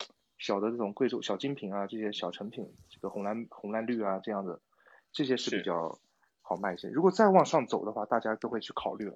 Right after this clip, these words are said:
Speaker 1: 因为基本上我们根据中国的人均消费来算的话，嗯，我不知道，我不知道其他地方是多少啊。如果是按我们昆明，就昆明这个，它算二线头的一个城市，那它这样来算，它人均收入在五，五千左右，五千左右的话，
Speaker 2: 嗯。
Speaker 1: 我觉得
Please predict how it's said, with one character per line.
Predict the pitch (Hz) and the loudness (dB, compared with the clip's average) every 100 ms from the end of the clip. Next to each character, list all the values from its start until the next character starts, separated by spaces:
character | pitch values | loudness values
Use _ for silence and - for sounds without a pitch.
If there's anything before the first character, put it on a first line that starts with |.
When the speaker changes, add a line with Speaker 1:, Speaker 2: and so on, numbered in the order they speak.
| 127 | -4
Speaker 1:
因 | 180 | 0
为 | 165 | 0
基 | 143 | 2
本 | 170 113 | 0 0
上 | 107 123 - - - | 2 0 0 -12 -6
我 | 120 | -4
们 | 139 | 0
根 | 147 160 | 2 2
据 | 170 139 - - | 4 2 0 -2
中 | 170 | 0
国 | 170 | 4
的 | 147 | 4
人 | 120 117 | 4 2
均 | 139 151 | 0 2
消 | 160 | 4
费 | 170 170 | 6 6
来 | 101 | 4
算 | 95 - 123 | 0 2 2
的 | 104 | 2
话， | - 107 101 - _ _ _ _ | 0 0 0 -4 _ _ _ _
嗯， | 110 107 98 95 92 95 - - _ | -6 -4 -4 -4 -4 -6 -10 -20 _
我 | - | -8
不 | - | 6
知 | 180 | 12
道， | 214 | 12
我 | - 120 | 10 6
不 | |
知 | - | 8
道 | 190 | 8
其 | - | 12
他 | 170 | 12
地 | 202 | 12
方 | 160 | 8
是 | 131 | 8
多 | 127 | 6
少 | 127 98 | 8 6
啊。 | 104 | 6
如 | 120 | 4
果 | 170 185 | 6 10
是 | 190 | 12
按 | |
我 | 165 | 10
们 | 113 | 6
昆 | - 185 | 2 2
明， | 143 120 - | 2 -2 -8
就 | 107 101 _ | -10 -10 _
昆 | - 196 | 2 2
明 | 151 | 4
这 | 143 | 2
个， | 143 127 127 | 4 4 4
它 | 160 | 2
算 | 156 160 | 6 6
二 | 143 151 | 10 10
线 | 143 123 | 10 0
头 | - 113 | -2 2
的 | 135 | 2
一 | |
个 | 120 | 2
城 | - 101 | -2 -4
市， | 104 104 - - - - | -2 -2 -2 -16 -20 -12
那 | - 156 | 6 8
它 | 143 156 | 8 6
这 | 160 | 8
样 | 127 | 6
来 | 113 | 4
算， | 135 123 | 2 4
它 | 139 | 2
人 | 123 117 | 2 -2
均 | 120 131 | -2 -2
收 | 135 | 0
入 | 123 | 0
在 | 120 117 | 2 0
五， | 98 104 - | 0 -8 -10
五 | 104 | -8
千 | 107 120 | -6 -2
左 | 117 | 0
右， | 101 92 - _ _ _ _ | 0 -2 -6 _ _ _ _
五 | - 107 | -6 -2
千 | 139 | 4
左 | 139 117 | 6 6
右 | |
的 | 113 | 6
话， | 110 113 101 | 6 6 4
Speaker 2:
嗯。 | - | 2
Speaker 1:
我 | - | -4
觉 | - | 0
得 | 120 117 113 | 2 2 2